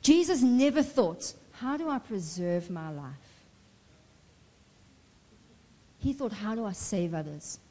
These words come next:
How do I set them free? How do I open up my wallet? How do I bless others? How do I give others a lift to church?" Back when, about ten years ago, I used to lead a,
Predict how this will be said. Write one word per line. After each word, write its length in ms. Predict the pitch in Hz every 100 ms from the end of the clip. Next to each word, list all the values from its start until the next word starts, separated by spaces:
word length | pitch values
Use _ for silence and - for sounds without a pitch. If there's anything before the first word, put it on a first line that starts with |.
| - - -
How 160 | 220 240
do 100 | 233
I 80 |
set 340 | 196 - 196 196
them 200 | 190 175
free? 420 | - - 156 165 - _ _ _ -
How 160 | 269
do 100 | 285
I 140 | 285 277 -
open 300 | 220 220 220
up 80 | 202
my 200 | 214 185
wallet? 500 | 170 151 156 - - - - -
How 180 | 277 311
do 80 | 311
I 120 | 247
bless 400 | 202 196 202 -
others? 300 | 185 160 -
How 180 | 269 320
do 100 | 311
I 80 |
give 340 | 233 - 240 226
others 380 | 240 208 180 - - -
a 80 | 294
lift 300 | 311 349 -
to 100 | 339
church?" 640 | - 359 285 170 - - - - - _ _ _ - _ _ _ _ _ _ _ _ - _ _ _ - _ _ -
Back 180 | 247 254
when, 180 | 285 262 -
about 260 | - 254 254
ten 220 | 330 320
years 220 | 349 359
ago, 100 | 240
I 160 | 214 208
used 220 | 226 -
to 80 | 269
lead 280 | 254 254 247
a, 240 | 240